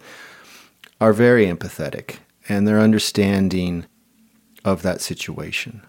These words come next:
So they do care. The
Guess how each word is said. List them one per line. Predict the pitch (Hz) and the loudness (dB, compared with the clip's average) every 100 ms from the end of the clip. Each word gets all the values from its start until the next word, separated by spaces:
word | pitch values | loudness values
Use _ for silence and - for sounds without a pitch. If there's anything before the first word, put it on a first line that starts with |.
| _ - | _ -12
So | - 101 | -2 2
they | 110 104 | 4 4
do | 127 | 2
care. | 120 - 104 87 - - _ _ - - - - _ _ _ _ _ | 0 -2 -2 -2 -8 -16 _ _ -20 -20 -20 -20 _ _ _ _ _
The | - 117 101 | -10 -6 -4